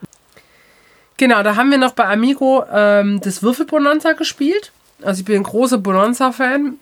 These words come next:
und, ähm, dachte, „Cool, neue, neue Variationen.“ Ich mag auch Würfelspiele. Ja, das Ursprungsbonanza ist einfach besser.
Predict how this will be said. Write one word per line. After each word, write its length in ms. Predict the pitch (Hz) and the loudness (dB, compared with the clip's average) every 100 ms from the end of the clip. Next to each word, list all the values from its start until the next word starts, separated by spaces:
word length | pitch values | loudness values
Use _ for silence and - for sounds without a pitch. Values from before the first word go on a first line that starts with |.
| _ - | _ -4
und, 500 | 214 214 220 214 - | 0 0 0 -6 -4
ähm, 420 | 208 208 208 214 | 0 2 0 -2
dachte, 640 | 190 190 - 196 190 185 - _ _ _ - - | -2 -4 -2 -4 -2 -2 -6 _ _ _ -18 -4
„Cool, 160 | 247 359 480 - _ _ - _ _ | 0 2 0 -6 _ _ -20 _ _
neue, 540 | 214 220 233 247 226 | 0 2 2 2 0
neue 400 | 208 220 220 233 | 0 2 2 2
Variationen.“ 720 | 208 208 214 190 - 233 285 254 | 0 0 0 -2 -2 -2 -2 -4
Ich 140 | 208 | -4
mag 180 | 202 196 | -6 -6
auch 140 | 196 | -6
Würfelspiele. 640 | 190 226 247 - 247 247 254 - - _ _ _ _ _ _ _ _ _ _ | -8 -6 -8 -8 -6 -4 -6 -10 -20 _ _ _ _ _ _ _ _ _ _
Ja, 580 | 190 196 208 220 226 208 185 - - | -4 0 2 2 2 2 -2 -6 -10
das 140 | 254 - | -10 -8
Ursprungsbonanza 960 | 190 - 196 175 - 175 165 156 156 120 | -10 -8 -8 -8 -8 -8 -6 -8 -10 -12
ist 140 | 156 | -12
einfach 220 | - 151 | -16 -20
besser. 400 | - - - - | -20 -20 -18 -20